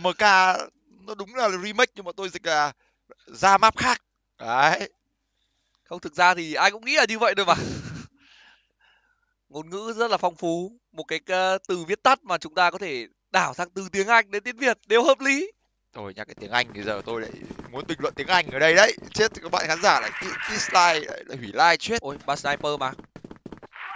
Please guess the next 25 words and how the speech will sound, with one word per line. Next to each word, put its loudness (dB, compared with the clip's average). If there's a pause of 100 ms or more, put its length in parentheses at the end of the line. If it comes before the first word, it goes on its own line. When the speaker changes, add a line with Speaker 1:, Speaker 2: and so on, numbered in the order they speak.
(680)
Speaker 2:
Sẽ -2
Speaker 1:
Ba, 4
Speaker 2:
ba 6
Speaker 1:
thực 0
ra 8
Speaker 2:
sniper -2
Speaker 1:
ba 8
Speaker 2:
đầu. 8
Speaker 1:
sniper 0 (100)
thời -18
điểm -10
đầu. 4 (840)
Nếu -8
như, -6
ờ, 2
không -8
có -4
mạng 0
thì -12
sẽ -4
lùi -8
lại -4
đổi -8
rifle -2
thôi. -2